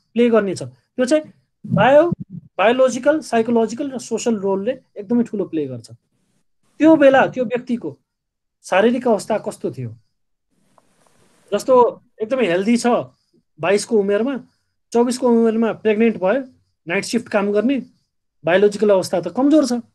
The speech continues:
बायोलोजिकल अवस्था कमजोर भएपछि त्यसले समस्या ल्याउँछ। अथवा प्रेग्नेन्सी सिद्धिसक्यो, बच्चालाई दुध खुवाउने time चलिरहेको छ, त्यो बेला night सिफ्टमा काम गर्न जानु पर्यो,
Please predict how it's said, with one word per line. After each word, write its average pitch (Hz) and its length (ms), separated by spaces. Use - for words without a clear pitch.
बायोलोजिकल 226 460
अवस्था 208 260
कमजोर 190 300
भएपछि 160 360
त्यसले 240 640
समस्या 185 400
ल्याउँछ। 120 300
अथवा 226 200
प्रेग्नेन्सी 240 420
सिद्धिसक्यो, 233 580
बच्चालाई 214 280
दुध 233 160
खुवाउने 220 240
time 208 200
चलिरहेको 208 520
छ, 247 80
त्यो 233 100
बेला 226 160
night 208 220
सिफ्टमा 214 380
काम 196 300
गर्न 208 180
जानु 202 220
पर्यो, 247 240